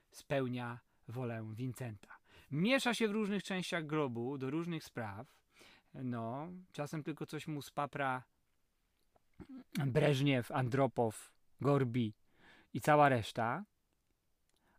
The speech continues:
Od tysiąc dziewięćset osiemdziesiątego dziewiątego roku ma już oficjalny tytuł dyrektora kuli ziemskiej, no i ma dwóch zastępców: papieża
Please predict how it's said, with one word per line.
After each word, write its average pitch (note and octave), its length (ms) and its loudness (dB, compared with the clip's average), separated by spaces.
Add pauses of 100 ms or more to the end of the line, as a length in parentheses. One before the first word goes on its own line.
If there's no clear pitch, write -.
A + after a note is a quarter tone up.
(100)
Od G3 260 8
tysiąc B3+ 440 8
dziewięćset A3+ 280 4
osiemdziesiątego F#3 560 4
dziewiątego D#3 420 2
roku C#3 240 2
ma C3+ 180 8
już A3+ 220 2
oficjalny D3+ 520 0
tytuł D3+ 380 0
dyrektora D#3+ 640 2
kuli C3 300 0
ziemskiej, A2 640 -2 (380)
no B2 200 -2
i D#3+ 120 0
ma D#3 140 2
dwóch A#2+ 260 -2
zastępców: - 720 -4 (400)
papieża G#2 640 -4